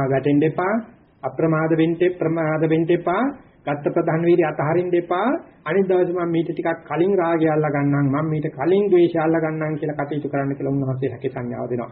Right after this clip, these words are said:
අසත්පුරුෂයෝ එහෙම නැත්නම් මේ ධර්මයේ විපස්සනා පැත්ත නොදන්න ඇත්තෝ, අ, ඒකට උසුළු විසුළු කරනවා. ඒක නිසා අපි අපත් ලොකු සාන්ති පොතේ ලියලා තිබුණා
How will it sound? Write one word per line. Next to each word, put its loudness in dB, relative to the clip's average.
අසත්පුරුෂයෝ 0
එහෙම 4
නැත්නම් 2
මේ 6
ධර්මයේ 2
විපස්සනා -2
පැත්ත -4
නොදන්න 4
ඇත්තෝ, 2
අ, -16
ඒකට -6
උසුළු -6
විසුළු -16
කරනවා. -20
ඒක 0
නිසා 2
අපි -2
අපත් -2
ලොකු -2
සාන්ති -2
පොතේ 2
ලියලා 2
තිබුණා 4